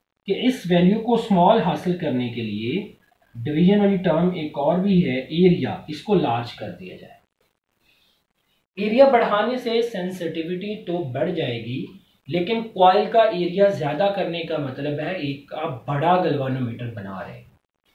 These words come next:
लेकिन आज के दौर में तो लोग पोर्टेबल डिवाइसेस के ऊपर ज्यादा ध्यान देते हैं। ऐसी डिवाइसेस जो छोटे साइज की हों और एक जगह से दूसरी जगह लेके जाना आसान हो, ऐसी डिवाइसेस को लोग प्रेफर करते हैं।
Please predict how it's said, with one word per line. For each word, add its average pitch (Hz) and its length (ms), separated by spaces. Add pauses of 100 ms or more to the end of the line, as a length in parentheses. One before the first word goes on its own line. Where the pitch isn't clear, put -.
(500)
लेकिन 240 260
आज 214 340
के 247 140
दौर 160 300
में 202 140
तो 214 120
लोग 170 480
पोर्टेबल 175 540
डिवाइसेस 135 680
के 135 100
ऊपर - 340 (360)
ज्यादा 156 360
ध्यान 120 360
देते 95 300
हैं। - 120 (360)
ऐसी 123 300
डिवाइसेस 131 600 (100)
जो 147 160 (140)
छोटे 185 440
साइज 127 400
की 120 140
हों 208 240 (380)
और 175 240
एक 202 240
जगह 143 300
से 175 260
दूसरी 139 400
जगह 117 280
लेके 117 440
जाना 117 300 (120)
आसान 190 440
हो, 147 400 (240)
ऐसी 196 260
डिवाइसेस 131 540
को 156 120
लोग 127 280
प्रेफर 104 360
करते - 320
हैं। 90 160